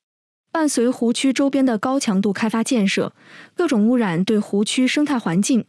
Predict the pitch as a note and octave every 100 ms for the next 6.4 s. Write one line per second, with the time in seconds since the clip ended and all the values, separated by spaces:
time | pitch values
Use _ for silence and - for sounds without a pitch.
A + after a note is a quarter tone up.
0 | - G#3+ G3 F#3+ G3 E3+ F#3 C#4+ F#3+ E3
1 | - B2 - _ _ _ _ - - B3+
2 | G#3 - A#3 C4+ G#3+ F#3 A3 G#3 A#3+ A#3+
3 | B3 _ - - C#4+ D4 A3 F3+ - B3+
4 | A3+ G3 - _ _ - D#4 D#4+ B3+ B3
5 | C#4 A3+ G3 G#3+ D4+ D4+ G3+ D#3+ F#3 F#3+
6 | F3 - -